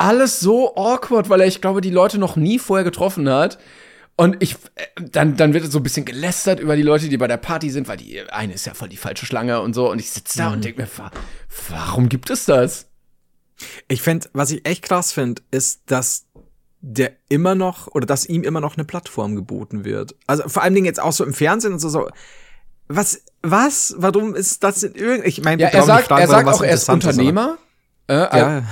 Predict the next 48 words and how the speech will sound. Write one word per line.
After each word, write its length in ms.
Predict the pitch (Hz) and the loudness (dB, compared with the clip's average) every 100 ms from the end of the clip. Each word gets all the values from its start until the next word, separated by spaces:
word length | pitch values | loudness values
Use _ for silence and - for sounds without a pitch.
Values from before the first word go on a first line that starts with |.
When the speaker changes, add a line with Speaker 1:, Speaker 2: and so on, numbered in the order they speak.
| 110 | -6
Speaker 1:
ich, 280 | 113 151 147 - | -4 -4 -6 -10
ich 140 | - | -6
weiß 200 | 127 147 | -4 -2
nicht, 160 | 185 135 | -2 -2
was 160 | 135 | -4
er 100 | - | -4
macht. 500 | 104 113 139 - - 135 | -4 -4 -4 -8 -8 -6
Das 120 | - | -2
wird 120 | 165 | -2
auch 60 | 123 | 0
Speaker 2:
Er 40 | |
ist 60 | 131 | 2
Speaker 1:
nie 60 | |
Speaker 2:
auch 60 | 185 | 2
schon 100 | 180 | 4
Speaker 1:
er-, 40 | 107 | 4
Speaker 2:
Life-Coach 460 | 127 151 - 101 | 2 2 0 4
Speaker 1:
das 160 | 147 135 | 4 6
wird 140 | 196 | 6
auch 140 | 185 156 | 6 8
Speaker 2:
gewesen. 60 | |
Speaker 1:
nie 140 | 170 226 | 8 6
ersichtlich, 720 | 160 123 123 - - 202 - | 4 4 0 -4 -2 -2 0
genau, 260 | 190 185 190 | 0 2 2
was 140 | 190 196 | 0 0
er 120 | 165 | 0
macht. 320 | 180 - - - - - - | 0 -2 -10 -20 -20 -12 2
Aber, 320 | 143 175 165 | 4 6 6
Speaker 2:
Mhm. 60 | 151 | 6
Speaker 1:
äh, 100 | 156 | 4
es 140 | 151 | 4
gibt 120 | 196 185 | -2 0
so 80 | |
einen 80 | 160 | -2
Part, 280 | 131 143 165 | 2 0 2
wo 60 | 175 | 2
er 100 | 147 | 2
sagt, 180 | 147 | 0
so, 60 | 131 | -4
ja, 120 | 120 127 | -6 -6
ich 100 | 151 | -6
muss 100 | 143 | -4
noch 100 | 127 | 0
was 180 | 127 - | 0 -2
organisieren 420 | 127 123 120 147 | -2 0 0 0
für 80 | 123 | 0
die 80 | |
Party. 380 | 123 113 127 190 | 2 4 4 2